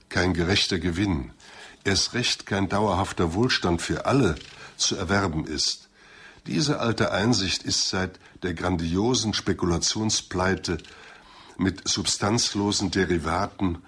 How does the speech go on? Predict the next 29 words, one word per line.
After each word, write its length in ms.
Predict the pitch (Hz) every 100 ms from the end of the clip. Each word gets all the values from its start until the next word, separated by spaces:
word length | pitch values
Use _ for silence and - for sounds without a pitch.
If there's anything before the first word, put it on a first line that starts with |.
| -
und 240 | - 76
windigen 460 | 90 113 101 90 85
Zertifikaten 1160 | - 110 - 98 87 92 - 82 80 - 78 69 - - - -
erneut 600 | 92 87 85 78 - -
bestätigt 760 | 90 - 92 80 - - -
worden. 320 | 80 67 - - - - - - - - - -
Vielleicht 280 | 143 123 -
sollten 360 | 127 113 110
die 60 | 104
Ökonomen 600 | 107 - 98 101 98 92
künftig 520 | - 98 - 90 -
weniger 400 | 101 98 92 92
von 240 | - 80
Spielregeln 1040 | - - 101 110 104 113 127 127 135 135 131
und 240 | 90 80
von 220 | - 78
Spielzügen 880 | - - 117 123 123 - 127 123 120
reden, 480 | 117 123 131 139 139 - - - - -
als 160 | -
ob 140 | 92 87
es 120 | -
sich 180 | - -
bei 100 | 90
der 140 | 87
Marktwirtschaft 720 | 85 90 - 90 - 85 -
um 100 | 90
ein 160 | 71 78
Spiel 500 | - - 92 98 92
handelte. 580 | 98 107 113 - -